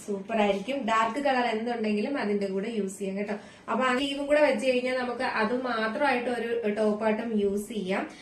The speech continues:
അപ്പൊ ഇതിന്റെ ജാക്കറ്റ് വന്നിട്ട് നെറ്റ് ആണ് വരുന്നത് കേട്ടോ. കണ്ടോ, നല്ല ഭംഗിയുള്ള നെറ്റും അതായത് നല്ല പ്രിന്റും ഒക്കെയാണ് കൊടുത്തിട്ടുള്ളത്. നല്ല രസമുണ്ട് കേട്ടോ കാണാനായിട്ട്. അതിലൊരു പഫ് സ്ലീവ് ആണ് കൊടുത്തത്, അതായത് നോർമൽ സ്ലീവ് വന്നിട്ട് ഒരു പഫ് ആണ് കൊടുത്തിട്ടുള്ളത് കേട്ടോ. ഈ,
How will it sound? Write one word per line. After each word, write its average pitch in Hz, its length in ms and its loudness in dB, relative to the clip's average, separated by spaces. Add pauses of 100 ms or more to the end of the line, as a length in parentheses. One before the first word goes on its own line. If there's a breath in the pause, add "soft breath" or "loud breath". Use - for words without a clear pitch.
(260 loud breath)
അപ്പൊ 320 120 0
ഇതിന്റെ 339 320 0
ജാക്കറ്റ് 254 480 2
വന്നിട്ട് 269 400 0
നെറ്റ് 233 320 0
ആണ് 285 180 4
വരുന്നത് 196 320 2
കേട്ടോ. 202 160 -2
കണ്ടോ, 202 240 0 (240)
നല്ല 214 480 2
ഭംഗിയുള്ള 254 420 2
നെറ്റും 240 580 -2 (280 loud breath)
അതായത് 285 180 6
നല്ല 262 420 2
പ്രിന്റും 220 600 0
ഒക്കെയാണ് 214 320 0
കൊടുത്തിട്ടുള്ളത്. 196 500 -2
നല്ല 240 280 0
രസമുണ്ട് 208 540 -2
കേട്ടോ 185 200 -4
കാണാനായിട്ട്. 196 680 -4 (300 loud breath)
അതിലൊരു 330 280 4
പഫ് 240 380 0
സ്ലീവ് 254 240 -4
ആണ് 220 180 -2
കൊടുത്തത്, 202 260 0
അതായത് 302 320 2
നോർമൽ 262 440 0
സ്ലീവ് 240 460 -6
വന്നിട്ട് 226 360 -2
ഒരു 302 240 -2
പഫ് 220 380 -6
ആണ് 208 200 0
കൊടുത്തിട്ടുള്ളത് 185 600 -4
കേട്ടോ. 208 200 -2 (600 loud breath)
ഈ, 381 280 6